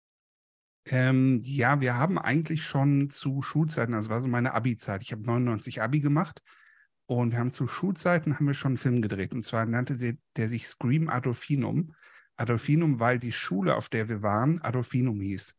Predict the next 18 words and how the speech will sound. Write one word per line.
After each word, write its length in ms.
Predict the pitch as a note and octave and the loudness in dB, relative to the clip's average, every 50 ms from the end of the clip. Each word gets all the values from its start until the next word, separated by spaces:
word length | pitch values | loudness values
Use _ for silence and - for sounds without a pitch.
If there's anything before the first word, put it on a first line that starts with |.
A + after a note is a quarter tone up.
| _ _ | _ _
hier 120 | - A2+ | -6 -4
in 120 | G#2 G#2+ G#2 | -2 -2 0
Mörs. 360 | G2+ G2 G2+ G#2 - - - _ _ _ _ _ _ _ _ _ _ _ _ _ _ - | -2 -2 -2 -4 -8 -12 -18 _ _ _ _ _ _ _ _ _ _ _ _ _ _ -2
Und 360 | A#2+ A#2+ B2 B2 A#2+ - - | 0 2 2 2 2 0 0
der 100 | A2+ G#2 | 0 2
war 160 | G#2+ A#2 A#2+ | 2 2 2
so, 180 | A#2+ A#2 A2 G#2+ | 2 0 -2 -2
ich 80 | G2+ - | -4 -4
sag 120 | A#2+ A2+ | -4 -2
mal, 160 | A#2 A#2 G#2+ | -2 -2 0
fünfzig 340 | - C#3 C#3 - - C#3 B2 | 0 -2 -2 -2 -4 -4 -2
Minuten 720 | B2 A#2+ A2+ C3+ F#3+ G#3+ - - F3 F3 F3 F3 E3+ D#3 D#3 | 0 2 2 2 0 0 0 0 0 0 2 0 0 0 0
mit 280 | C3 A#2 A#2 - - | -2 -2 -2 -4 -4
Lehrerbeteiligung, 960 | - A#2 C#3 C#3+ C#3+ D#3 C#3+ B2 B2 - - C3 B2 B2 B2 B2 B2 B2+ A#2+ A2+ | 2 4 6 6 6 6 4 2 0 -2 -2 -2 0 0 0 -2 -4 -4 -2 -2
mit 140 | A2 G2 - | -4 -4 -2
Schülerbeteiligung 720 | - C#3+ C3+ B2 A#2+ A#2 - B2+ A2+ A2+ A2 A2 G#2+ A2 | 0 0 0 2 0 -2 -2 -2 -2 0 0 -2 -2 -4
und 80 | A2 G#2+ | -4 -4
so. 260 | - A2 G#2 G#2 | -4 -2 -2 -2